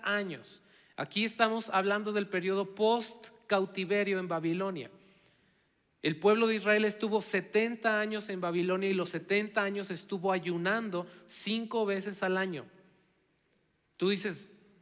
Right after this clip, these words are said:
"setenta años ayunando cinco veces al año es, es algo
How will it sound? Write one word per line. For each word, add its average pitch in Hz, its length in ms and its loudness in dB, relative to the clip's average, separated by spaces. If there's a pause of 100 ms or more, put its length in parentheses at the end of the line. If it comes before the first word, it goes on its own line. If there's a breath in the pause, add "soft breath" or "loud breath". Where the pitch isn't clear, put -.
(100)
"setenta 156 640 -4
años 208 320 -4
ayunando 147 420 -6
cinco 180 360 -6
veces 160 260 -6
al 139 100 -6
año 180 320 -6 (220)
es, - 340 -12
es - 160 -10
algo 170 380 -2